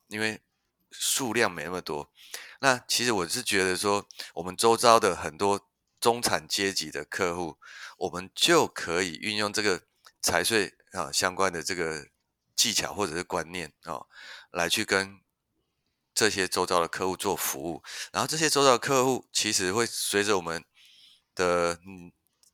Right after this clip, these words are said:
年资、资历，他们也有可能会慢慢长大。那，那也有可能会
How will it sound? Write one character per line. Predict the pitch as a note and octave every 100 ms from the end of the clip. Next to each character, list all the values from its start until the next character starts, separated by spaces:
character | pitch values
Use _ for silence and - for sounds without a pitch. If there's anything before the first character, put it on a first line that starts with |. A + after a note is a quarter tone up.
| _
年 | F#2 E2+ G2
资、 | G#2 G2+
资 | G2+ - F#2+
历， | G2+ F#2 - _ _ - _
他 | - G#2+
们 | A#2
也 | G#2+ E2
有 | F2+
可 | - D#2
能 | C2
会 | E2+
慢 | F2 F2
慢 | E2 D#2+
长 | - - -
大。 | D#2+ D2 - _ _ _ _ _ _
那， | F#2 D2 - - - _ _
那 | F#2 F#2+ F2 - _ _ _ _ _ _ _ _ _ _ _ _
也 | F#2
有 | G2
可 | F2
能 | D2+
会 | F2+ G2